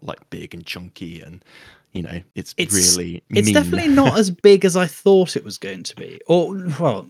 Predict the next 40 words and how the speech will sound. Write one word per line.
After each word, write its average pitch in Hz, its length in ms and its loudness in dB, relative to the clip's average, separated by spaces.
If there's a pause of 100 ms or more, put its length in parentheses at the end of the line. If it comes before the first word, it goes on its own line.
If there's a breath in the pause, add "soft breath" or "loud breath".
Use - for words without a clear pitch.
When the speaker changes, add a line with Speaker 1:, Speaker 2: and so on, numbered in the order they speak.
Speaker 2:
I 110 100 -12
thought 90 160 -12
it - 40 -12
was 107 100 -14
gonna 107 180 -12
be. - 100 -20
It's 151 140 -8
definitely 220 300 -2
not 277 220 -8 (180)
as 143 180 -2
big 135 260 -6 (120)
as 117 100 -12
it 127 140 -12 (100)
could - 320 -8
have - 240 -16
been, - 180 -20
'cause 139 140 -4
there 156 100 4
was 151 120 0
kind 202 180 -2
of 160 160 -6
rumours 175 380 2
of 123 100 -2
a 120 220 0
kind 123 140 -8
of 104 80 -8
n-, 117 280 -6
Imperial 123 460 0
Knight-sized, 104 1200 -6 (200)
Speaker 1:
Oof. - 360 -8 (180)
Speaker 2:
uh, 104 220 -14
Tyranid 117 400 -4
Beastie 101 340 -10
coming 95 300 -14
out. 92 260 -16
Speaker 1:
That - 100 -18
would 95 100 -14
have - 40 -20
been 95 140 -14
cool. - 180 -16